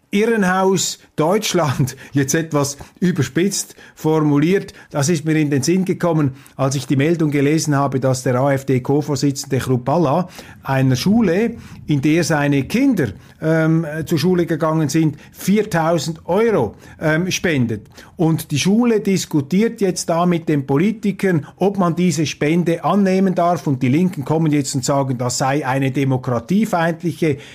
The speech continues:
Spende. Meine Damen und Herren, ich glaube, allmählich muss man diesen A-F-D-Komplex, dieses A-F-D-Verblödungssyndrom, das eben zur Verblödung, äh, jener, ähm, führt,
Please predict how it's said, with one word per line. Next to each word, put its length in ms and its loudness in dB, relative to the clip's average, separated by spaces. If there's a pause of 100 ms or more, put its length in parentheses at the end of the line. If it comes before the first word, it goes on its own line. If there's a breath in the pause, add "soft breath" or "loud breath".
Spende. 680 0 (180 loud breath)
Meine 240 2
Damen 480 0 (200 loud breath)
und 180 0
Herren, 340 2 (100)
ich 120 -4
glaube, 340 0 (180 loud breath)
allmählich 540 2
muss 240 0
man 280 2 (220 loud breath)
diesen 320 0
A-F-D-Komplex, 1600 -2 (460 loud breath)
dieses 520 0
A-F-D-Verblödungssyndrom, 2250 0
das 180 0
eben 200 0
zur 240 0 (120)
Verblödung, 1000 0 (180 loud breath)
äh, 240 -2
jener, 520 2 (200 loud breath)
ähm, 200 0
führt, 520 0